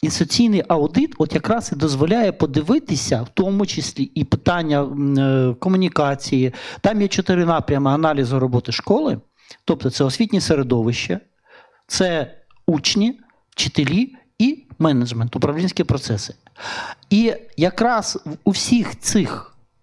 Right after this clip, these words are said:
питаннях автономія школи, можливість працювати самостійно і нести відповідальність є ключовим фактором.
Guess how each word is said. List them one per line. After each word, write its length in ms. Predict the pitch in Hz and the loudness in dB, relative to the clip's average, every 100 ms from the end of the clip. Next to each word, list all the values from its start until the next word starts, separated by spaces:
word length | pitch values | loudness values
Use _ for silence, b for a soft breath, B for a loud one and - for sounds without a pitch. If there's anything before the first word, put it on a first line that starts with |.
| _ | _
питаннях 680 | - 135 277 330 180 117 - B B | -2 2 2 4 2 0 -6 B B
автономія 600 | 135 - 165 247 349 247 | -2 0 0 0 0 0
школи, 440 | - - 139 123 | 0 0 2 2
можливість 640 | 139 165 151 214 185 123 - | 2 0 0 0 0 -4 -4
працювати 680 | 147 - 151 190 185 - | -6 -2 0 2 0 -2
самостійно 720 | 123 - 151 139 - 220 180 147 | -4 -2 -2 -2 0 2 2 0
і 200 | 165 165 | 0 2
нести 340 | 175 135 147 | 2 0 -2
відповідальність 680 | 131 - 135 208 285 175 - | -2 -2 0 2 0 -2 -2
є 100 | 185 | -2
ключовим 540 | 180 165 - 165 170 | -2 -2 0 2 0
фактором. 600 | - 151 - - 120 131 | 0 -2 -2 -6 -6 -8